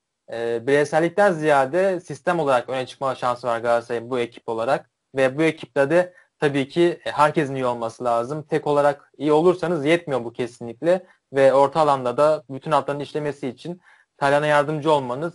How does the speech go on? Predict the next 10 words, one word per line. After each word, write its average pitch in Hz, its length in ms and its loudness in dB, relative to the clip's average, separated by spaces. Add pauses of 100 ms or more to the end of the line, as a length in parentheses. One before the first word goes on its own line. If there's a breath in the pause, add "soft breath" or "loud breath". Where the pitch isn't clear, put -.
(100)
Belhanda 147 380 0
ve 147 60 0
Emre'nin 147 260 -4
de 139 60 -6
çok 147 200 -10
işlek - 280 -8
olması 123 400 -6
mecburi 143 420 0
bir 117 280 -2
ihtiyaç. 151 540 -4